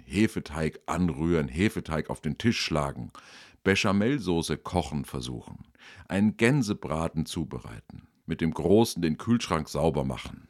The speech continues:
erst unter Protest und dann als Team. Wenn jetzt manchmal schon Freunde des Großen vorbeikommen und mit am Küchentisch sitzen,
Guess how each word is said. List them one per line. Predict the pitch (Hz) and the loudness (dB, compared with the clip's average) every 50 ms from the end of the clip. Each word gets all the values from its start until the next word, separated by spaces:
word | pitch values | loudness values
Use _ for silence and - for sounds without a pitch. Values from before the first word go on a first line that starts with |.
| _ _ _ | _ _ _
erst | - - 95 101 - - | -2 0 0 0 0 -2
unter | - - - 65 | -8 -8 -8 -10
Protest | - - 67 - - - 87 92 92 - - - - - _ _ _ | -10 -10 -12 -12 -4 -2 0 0 0 -2 -6 -8 -14 -20 _ _ _
und | - - - | -14 -10 -8
dann | 69 71 | -8 -8
als | 69 - - - - - | -8 -8 -8 -10 -10 -12
Team. | - - 87 82 76 64 62 - _ _ _ _ _ _ _ _ _ _ _ _ _ _ _ _ _ _ _ _ _ _ - - - - - _ _ _ _ _ _ _ _ - | -8 -4 -4 -2 -2 -4 -6 -10 _ _ _ _ _ _ _ _ _ _ _ _ _ _ _ _ _ _ _ _ _ _ -20 -20 -20 -20 -20 _ _ _ _ _ _ _ _ 0
Wenn | 98 104 110 | 2 4 6
jetzt | 110 135 - - - - | 6 4 4 2 -2 0
manchmal | 104 104 123 139 - - 120 110 | 2 2 2 2 0 0 0 0
schon | - 101 85 | 2 0 -2
Freunde | - - - - 76 85 101 123 123 113 98 | -2 -4 -6 0 4 6 6 6 6 4 2
des | 82 80 - - | 0 -2 -4 -4
Großen | - 78 92 107 117 113 - 92 | 0 2 4 4 4 4 0 -2
vorbeikommen | - - 78 - - 73 78 90 98 - - 107 107 110 117 120 113 | -2 -2 -2 0 0 2 2 2 2 2 2 2 4 4 4 4 2
und | 87 82 | 2 0
mit | 80 95 - - | 0 0 0 -2
am | 60 - | -4 -4
Küchentisch | - - 92 90 92 110 - 113 107 - - | -6 -6 -6 -4 -4 -4 -4 -4 -6 -4 -4
sitzen, | - 110 107 - - - 117 120 127 131 127 | -4 -4 -4 -4 -4 -2 -2 -2 -2 -4 -8